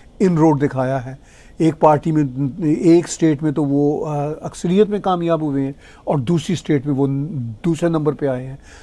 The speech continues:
तो अब जर्मनी की लेफ्ट की सरकार को भी ख़तरा है कि भाई हमारे वोट्स ख़राब होंगे, अगले साल जो जर्मनी के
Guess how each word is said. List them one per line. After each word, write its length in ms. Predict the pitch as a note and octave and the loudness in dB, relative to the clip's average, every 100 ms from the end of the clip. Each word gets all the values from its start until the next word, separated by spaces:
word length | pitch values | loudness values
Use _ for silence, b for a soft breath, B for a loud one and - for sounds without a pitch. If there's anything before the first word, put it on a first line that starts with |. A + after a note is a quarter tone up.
| - | -12
तो 60 | G#4+ | -2
अब 300 | - G#3 D3+ | 2 2 4
जर्मनी 460 | F3 E3+ G3 G#3+ G#3 - - - | 2 4 4 2 0 -6 -18 -6
की 240 | E3+ G3+ B3+ | -4 -4 -4
लेफ्ट 600 | D3+ C3+ C#3 G3 - - | -2 0 4 4 4 -4
की 200 | - F#3 | -4 -4
सरकार 500 | - C#3+ - C3+ C3 | -2 -4 0 0 0
को 180 | - C#3 | -2 -4
भी 120 | B2+ | -4
ख़तरा 400 | - C#3 C#3 C#3 | -8 -6 -2 -2
है 180 | C#3 D3+ B B - | -2 -8 B B -2
कि 60 | F3 | 2
भाई 160 | G3 | 4
हमारे 540 | F3 D3+ D3+ D3+ F3 E3+ | 2 2 2 4 4 2
वोट्स 560 | A#2+ A#2+ C#3+ D#3 D3+ | -2 0 4 4 2
ख़राब 440 | - C#3 C#3 C#3 C3 | -4 -2 0 0 -2
होंगे, 260 | C3 C3 | -4 -2
अगले 600 | D#3+ E3+ C#3+ A#2+ D#3+ D#3+ | -2 -2 -4 -2 0 0
साल 320 | C#3+ D3 C3+ C3 | 0 0 0 -2
जो 120 | B2+ | -6
जर्मनी 440 | B2 C#3 D3+ D#3+ | -4 -4 -4 -6
के 140 | - | -10